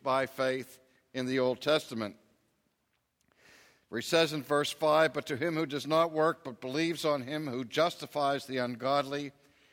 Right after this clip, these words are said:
his faith is accounted for righteousness," comma, "just as David also describes the blessedness of the man to whom God imputes righteousness apart from works."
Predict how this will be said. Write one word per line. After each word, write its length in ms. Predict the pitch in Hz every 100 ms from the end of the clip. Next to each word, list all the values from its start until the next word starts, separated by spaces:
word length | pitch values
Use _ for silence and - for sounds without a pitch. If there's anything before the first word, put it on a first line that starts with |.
| _ -
his 260 | 147 135
faith 560 | - 180 185 185 - - -
is 380 | 135 135 110 -
accounted 720 | 123 - - 180 160 117 113 -
for 320 | - 139 135
righteousness," 840 | 147 160 143 123 143 117 127 - - -
comma, 600 | - 156 165 113 117 143 _ _ _ _ _ _ _ _ _ _
"just 500 | - 175 196 - - -
as 400 | 156 156 147 120 - -
David 480 | 160 190 165 131 127 -
also 640 | 151 202 - 127 113 120
describes 680 | 107 110 - 135 139 135 -
the 140 | 120
blessedness 800 | 101 131 185 - 127 117 135 -
of 100 | 120
the 80 | 117
man 540 | 120 143 147 147 147 - _ _ _ _ _ -
to 160 | 175
whom 280 | 151 175 170
God 400 | 156 165 170 170 160
imputes 600 | 147 - 160 156 - -
righteousness 840 | 139 143 139 139 120 120 120 - -
apart 520 | 127 - 127 117 120 _ _ _ -
from 200 | 123 127
works." 520 | 120 92 - -